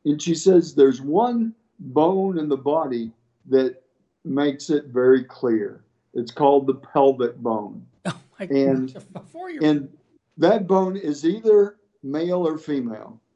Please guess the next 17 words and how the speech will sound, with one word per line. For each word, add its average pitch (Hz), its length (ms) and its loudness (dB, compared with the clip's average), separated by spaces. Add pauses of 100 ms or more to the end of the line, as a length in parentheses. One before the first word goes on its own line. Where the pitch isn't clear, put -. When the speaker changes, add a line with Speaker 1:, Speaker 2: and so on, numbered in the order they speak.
(220)
Speaker 1:
It's 131 180 0
constructed 175 800 0
so 143 140 4
you 151 300 0
can 196 200 0
have 123 280 -4
babies 233 680 2 (320)
or 156 280 2
not. 123 460 -6 (460)
You 156 160 -8
can't 220 340 -2
change 170 600 0
that 127 280 0
bone, 113 540 -4 (420)
uh, 131 300 0 (320)
from 131 280 0
what 135 460 0